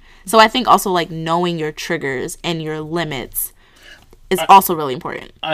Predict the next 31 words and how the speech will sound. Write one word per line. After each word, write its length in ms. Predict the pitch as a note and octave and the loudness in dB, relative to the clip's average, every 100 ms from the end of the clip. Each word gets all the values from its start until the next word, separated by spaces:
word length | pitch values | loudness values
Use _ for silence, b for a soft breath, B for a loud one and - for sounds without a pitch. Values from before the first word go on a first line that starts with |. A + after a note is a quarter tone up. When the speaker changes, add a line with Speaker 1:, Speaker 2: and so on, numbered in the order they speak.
| - | 0
Speaker 2:
I, 200 | E3 D#3 D3+ | 0 2 -2
I 40 | |
think 380 | C#3+ - A3 G#3+ D#3+ | -2 -4 -6 -4 -2
in 100 | D3+ | -2
a 100 | C3+ | -2
way, 520 | C3+ C#3+ C#3 C3 - C3+ G#2+ - - _ - | -2 -2 -2 -4 -8 -16 -16 -18 -20 _ -18
b-, 80 | C3+ D3 B2+ G#2+ | -18 -18 -20 -8
both 340 | C#3 F#3 G3 | -2 -2 -4
of 100 | G#3 | -8
those 260 | E3 D3+ C#3+ | -2 -2 -2
things 300 | - B2+ A#2 | -6 -4 -4
that 220 | A2+ - | -8 -12
you 80 | A#2+ | -12
just, 680 | A#2 A2+ - - - - - | -10 -12 -16 -18 -18 -18 -14
um, 260 | G#2 G#2 G2+ | -12 -12 -12
touched 320 | - D#3+ - | -10 -8 -10
upon 460 | - - G#2 G#2 G#2 - _ _ _ | -14 -10 -10 -10 -12 -20 _ _ _
falls 500 | - - D3 D3+ D3+ | -14 -2 0 2 0
into 180 | C#3 C3+ | -4 -4
the 100 | A2+ | -8
buckets 600 | G2 A2+ A#2 A2+ - - | -6 -8 -6 -8 -8 -10
of 280 | A2+ A2 A2 | -8 -8 -10
keeping 320 | - C3 C3+ | -10 -6 -4
up 160 | B2 A2 | -6 -8
with 80 | G#2+ | -12
the 80 | G#2+ | -10
Joneses 540 | A2 A2 A2 A2 G#2+ | -8 -6 -6 -8 -6
and 160 | G2+ F#2 | -8 -8
bargain 340 | G2+ G#2 B2 | -8 -8 -8
shopping. 480 | B2 C#3+ C#3 C#3 D#3 | -8 -8 -8 -4 -2
Speaker 1:
Yeah. 200 | F#3 F3 | -2 -4